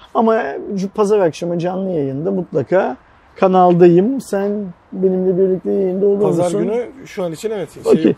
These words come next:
Speaker 1: Şimdilik Aydoğan Bey'in herhangi bir programı
Speaker 2: <laughs>
Speaker 1: yokmuş şu an için. Eğer bugünden sonra başka programı da olmazsa mutlaka pazar akşamı canlı yayına da katılacakmış. Kendisi öyle bir beyan etti.
Speaker 2: <laughs>
Speaker 1: Ee, doğru anladıysam bir şey anlamında.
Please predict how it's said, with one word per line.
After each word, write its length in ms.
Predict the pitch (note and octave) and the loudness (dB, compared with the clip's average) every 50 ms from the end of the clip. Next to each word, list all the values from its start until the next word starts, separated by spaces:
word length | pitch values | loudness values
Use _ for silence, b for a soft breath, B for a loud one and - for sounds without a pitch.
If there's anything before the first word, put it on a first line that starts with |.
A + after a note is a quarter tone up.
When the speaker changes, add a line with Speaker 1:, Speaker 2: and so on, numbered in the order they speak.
| b b b b | b b b b
Speaker 1:
Şimdilik 480 | - - A#3+ B3+ B3 A#3 A#3 B3 A#3 | -2 2 4 4 6 6 6 6 6
Aydoğan 460 | C4 A#3 A3 G#3+ G#3 A3+ A3+ A3+ A#3 | 6 6 6 6 4 4 4 4 4
Bey'in 180 | A3 A3+ A#3 A#3 | 4 4 4 4
herhangi 380 | A3 G#3 G#3 A3 A3 A3 G#3 G#3+ | 4 4 4 2 2 2 2 2
bir 80 | G#3+ | 2
programı 420 | - - G#3 G#3+ G#3+ F#3+ G#3+ G#3+ G#3+ | 2 2 2 4 4 6 6 6 6
Speaker 2:
<laughs> 60 | G#3+ | 6
Speaker 1:
yokmuş 360 | A3 A3 G#3 F#3 E3+ E3 - | 6 6 4 2 -2 -4 -4
şu 220 | - - E3+ E3 D#3+ | -2 0 2 2 2
an 160 | D#3 D#3 D3+ | 2 0 -4
için. 300 | C#3+ - - - G4+ - - b b b b b - | -4 -4 -4 -4 -4 -6 -10 b b b b b 2
Eğer 280 | F3+ F3+ G3 F#3+ F#3 | 4 6 6 8 6
bugünden 440 | F3+ G#3 G3+ G#3+ G3+ G3+ G3+ G3 G3 | 6 6 6 6 4 6 6 4 4
sonra 240 | F#3+ - G3+ G#3 - | 4 2 2 2 2
başka 280 | G3+ F3 - - G#3+ F#3 | 2 2 2 2 0 2
programı 440 | C#3+ F#3 G3 F#3+ G3 G3 G3 G3 | 4 6 6 8 8 6 6 6
da 60 | G3 G3 | 6 6
olmazsa 420 | F#3+ F#3+ G3 G3 F#3 - - A3+ | 6 4 4 2 2 2 2 0
mutlaka 480 | A3 G#3+ G#3 - - F#3+ - G3+ F3+ E3+ | 0 0 0 2 0 2 4 4 2 4
pazar 280 | - F3+ F3 F#3+ F#3+ | 2 2 4 4 6
akşamı 380 | F#3 F3+ - - G3 F#3+ G#3 F3+ | 6 4 2 2 0 0 2 2
canlı 320 | D#3 F#3 F3 F3 F#3+ G3 | 2 2 2 2 2 2
yayına 320 | F#3+ F#3+ F#3 F3+ F3+ F#3+ F#3+ | 2 2 2 2 2 2 2
da 60 | G#3+ | 2
katılacakmış. 840 | - G3 - - G3+ G3 F3+ D#3+ F3+ G3+ C#4 B3+ E3+ D3 - - - b b b b b - | 2 0 0 2 2 2 4 4 4 2 2 0 -6 -6 -8 -10 -14 b b b b b 0
Kendisi 460 | - E3+ E3+ E3+ F3 E3 - - G3 | 0 2 2 2 0 0 4 6 6
öyle 160 | F#3 F3 D#3+ D#3 | 8 8 6 6
bir 60 | D3+ | 6
beyan 300 | D#3 D3+ D3+ D3+ D3 D3 | 6 6 6 4 2 0
etti. 420 | C#3+ B2+ - - - F3+ A3 A4+ - | -2 -4 -4 -2 2 2 4 4 2
Speaker 2:
<laughs> 320 | F#3 C#3 - - F3+ - - | -2 -4 -2 -2 -2 0 0
Speaker 1:
Ee, 420 | F3+ E3 D#3 D#3+ D#3 D#3 D#3 D3 | 2 4 6 6 6 6 6 6
doğru 260 | E3 E3+ E3+ F3 F3 | 6 6 6 6 4
anladıysam 800 | E3+ E3 D#3+ D#3 D3+ D3 D3 D3 D3 C3+ - D#3 D3 C#3+ D3+ D#3+ | 4 2 0 -2 -2 -2 0 0 -2 -2 -2 -4 -6 -4 -4 -6
bir 60 | D#3+ | -4
şey 180 | - - D#3 D3 | -2 0 2 2
anlamında. 440 | D3 D3 C#3+ C#3+ D3+ F3+ A3+ A3 | 2 0 0 0 0 2 2 2